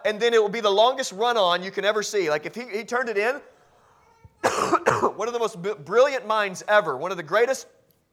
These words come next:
the greatest theologian of all time, besides Jesus. He had a brilliant, brilliant mind. He was a scholar. He was very brilliant with the books.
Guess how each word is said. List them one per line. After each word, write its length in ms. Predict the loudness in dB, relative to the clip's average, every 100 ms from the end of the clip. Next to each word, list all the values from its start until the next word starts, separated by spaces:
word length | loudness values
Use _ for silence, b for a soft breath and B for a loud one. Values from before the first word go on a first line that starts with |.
| _ _ -16 -6
the 160 | -6
greatest 440 | 2 2 2 -4 -2
theologian 480 | 0 0 0 -4
of 80 | 0
all 160 | 0 0
time, 340 | -2 -6 -6 -14 b b b b b b _
besides 300 | -4 -4 -4
Jesus. 380 | -8 -10 -14 -20 _ _ _ _ _ _ _ -8
He 240 | -4 -4 -2
had 140 | -4
a 40 | -4
brilliant, 560 | 2 8 8 6 -2
brilliant 440 | -2 2 2 0 -2
mind. 280 | 0 -2
He 80 | -4
was 220 | -2 -2
a 60 | -2
scholar. 640 | -8 0 6 6 6 4
He 100 | 0
was 240 | -4 -4 -6 B B _
very 460 | 0 4 6 4 0
brilliant 720 | -8 4 4 4 0 -6 -12 -4
with 400 | 2 2 0 -10
the 80 |
books. 580 | 0 4 4 2 -8 -10